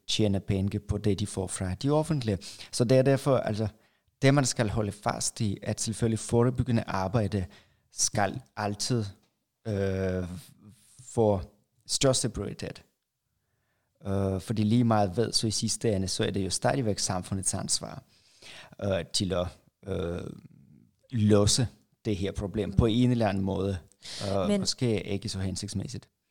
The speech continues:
Speaker 2: man har jo ret i, at man arbejder måske ud fra en præmis om at straffe dem til at gøre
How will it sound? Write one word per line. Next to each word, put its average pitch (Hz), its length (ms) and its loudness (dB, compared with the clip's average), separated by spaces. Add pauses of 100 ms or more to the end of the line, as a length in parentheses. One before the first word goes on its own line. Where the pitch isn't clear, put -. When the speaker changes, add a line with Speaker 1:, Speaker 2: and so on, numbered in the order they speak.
Speaker 2:
man 214 140 -2
har 214 80 2
jo 214 60 2
ret 233 220 -2
i, 247 200 -8
at 208 120 -4 (140)
man 202 240 -8
arbejder 214 480 -4
måske 214 440 -6
ud 214 180 -8
fra 202 220 -8
en 185 200 -4
præmis 202 420 -2
om 190 240 -4
at 185 100 -4
straffe 196 600 -2
dem 165 220 -4 (200)
til - 120 -4
at 170 320 -4
gøre 180 360 -4